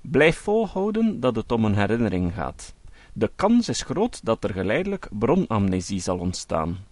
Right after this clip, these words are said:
Het verzonnen verhaal zit nu in het geheugen van de proefpersoon. In werkelijkheid is de proefleider de bron van het verhaal.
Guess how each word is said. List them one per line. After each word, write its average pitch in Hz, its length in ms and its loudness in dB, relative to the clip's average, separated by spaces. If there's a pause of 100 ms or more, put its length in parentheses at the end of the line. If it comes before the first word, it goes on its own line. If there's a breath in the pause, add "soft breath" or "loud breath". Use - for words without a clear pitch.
(520 loud breath)
Het - 200 -4
verzonnen 233 520 2
verhaal 135 520 0
zit 113 220 -4
nu 175 260 2
in 131 120 0
het 101 140 -2
geheugen 156 480 -2
van 156 120 -4
de 139 80 -2
proefpersoon. - 800 -8 (580 soft breath)
In 98 180 -2
werkelijkheid 214 880 -2
is 101 200 -4
de 95 160 -10
proefleider 180 640 -4
de 220 100 -2
bron 175 320 0
van 170 100 -4
het 156 160 -4
verhaal. 107 460 -2